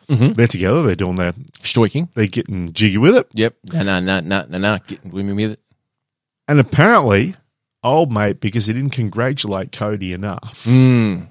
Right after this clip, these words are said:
Speaker 2: in public.
Speaker 1: Oh, didn't give him a gobby or
Speaker 2: Now,
Speaker 1: anything.
Speaker 2: when they won the gold, I did well or whatever ever.
Speaker 1: Yes.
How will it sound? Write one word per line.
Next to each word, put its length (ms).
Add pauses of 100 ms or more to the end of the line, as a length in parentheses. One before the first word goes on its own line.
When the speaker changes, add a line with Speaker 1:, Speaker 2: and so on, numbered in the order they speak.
Speaker 2:
in 200
public. 800 (100)
Speaker 1:
Oh, 180
didn't 240
give 140
him 160
a 40
gobby 320
or 60
Speaker 2:
Now, 360
Speaker 1:
anything. 160
Speaker 2:
when 160
they 120
won 260
the 80
gold, 340
I 60
did 200
well 200
or 80
whatever 300
ever. 200
Speaker 1:
Yes. 380